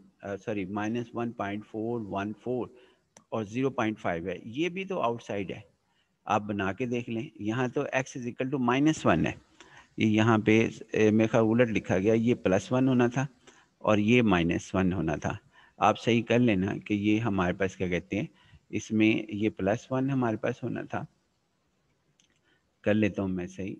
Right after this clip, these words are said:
ये प्लस वन, यानी ये लाइन हमारे पास क्या कहते हैं, ये लाइन plus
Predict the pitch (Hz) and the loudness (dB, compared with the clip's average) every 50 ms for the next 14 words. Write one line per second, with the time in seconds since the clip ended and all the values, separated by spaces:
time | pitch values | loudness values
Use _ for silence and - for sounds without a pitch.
0 | - 95 101 104 98 - 101 98 104 117 - - 120 110 113 135 - - - 110 | -12 -10 -10 -10 -8 -8 -6 -6 -6 -6 -8 -8 -6 -6 -6 -8 -10 -14 -12 -8
1 | 98 98 104 107 104 101 110 110 107 101 92 85 85 90 - _ _ _ _ _ | -6 -4 -4 -4 -2 -2 0 0 0 0 -2 -4 -6 -10 -14 _ _ _ _ _
2 | _ _ _ _ - 98 95 95 101 101 87 98 98 - - - 87 87 90 82 | _ _ _ _ -12 -10 -8 -8 -8 -8 -10 -10 -10 -10 -12 -14 -12 -12 -12 -12
3 | - - 95 95 - 165 - _ _ _ _ - - - 113 101 107 113 117 104 | -12 -12 -12 -10 -10 -12 -14 _ _ _ _ -20 -20 -16 -10 -6 -6 -4 -4 -4
4 | 95 82 87 95 98 127 - - _ _ _ _ _ _ _ _ _ 113 117 120 | -4 -4 -4 -6 -6 -8 -12 -16 _ _ _ _ _ _ _ _ _ 0 2 2
5 | 120 | 2